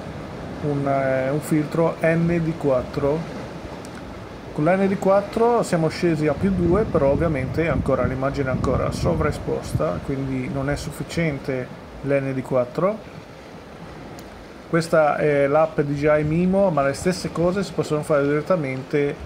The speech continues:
sul display di Osmo Action, così come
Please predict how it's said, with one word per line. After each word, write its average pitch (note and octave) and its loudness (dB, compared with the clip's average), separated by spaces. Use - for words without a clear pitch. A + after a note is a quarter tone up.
sul C#3+ -2
display C3+ 2
di C3 0
Osmo B2+ 0
Action, C#3 -4
così C#3 -4
come C#3+ 0